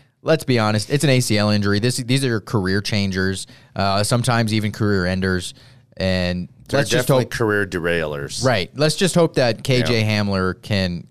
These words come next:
Speaker 1: can rehab right,
Speaker 2: If a
Speaker 1: have
Speaker 2: guy
Speaker 1: a, a
Speaker 2: plays
Speaker 1: successful,
Speaker 2: seven or eight
Speaker 1: successful
Speaker 2: years in the
Speaker 1: surgery.
Speaker 2: league, Jake, it's like he had a long, successful career. If you have an A C L or an M C L, something like that, your whole year is gone.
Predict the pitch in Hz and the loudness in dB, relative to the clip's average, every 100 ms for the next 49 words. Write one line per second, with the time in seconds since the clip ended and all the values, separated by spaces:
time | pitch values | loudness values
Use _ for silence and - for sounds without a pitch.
0 | _ - 113 110 135 139 135 120 120 120 | _ -6 -2 2 2 2 0 2 2 4
1 | 117 151 120 139 180 - 180 170 156 131 | 2 2 0 2 0 0 0 2 2 2
2 | 123 147 139 147 139 131 127 110 113 117 | 2 2 2 0 0 0 0 0 2 2
3 | 101 117 98 107 117 139 139 139 - 95 | 0 -2 -2 -2 -4 -2 -2 -2 -6 -8
4 | - 107 95 95 - 104 92 92 90 95 | -4 0 0 -2 -4 -4 -2 -2 -2 -2
5 | 87 87 87 92 90 85 - 87 80 80 | -2 0 0 0 -4 -6 -4 -4 -4 -8
6 | - 90 80 73 65 _ - - - - | -8 -6 -4 -6 -10 _ -20 -20 -16 -12
7 | 110 - 135 135 139 123 113 113 107 104 | -10 -6 -2 0 0 0 -2 -2 0 2
8 | 107 95 98 107 104 101 98 95 98 95 | 0 -2 -4 -6 -6 -6 -8 -2 0 -2
9 | - 85 98 85 107 113 113 98 104 104 | -4 -4 -4 0 2 2 0 -2 -2 0
10 | 95 82 85 80 82 90 | -2 -4 -4 -2 -2 -4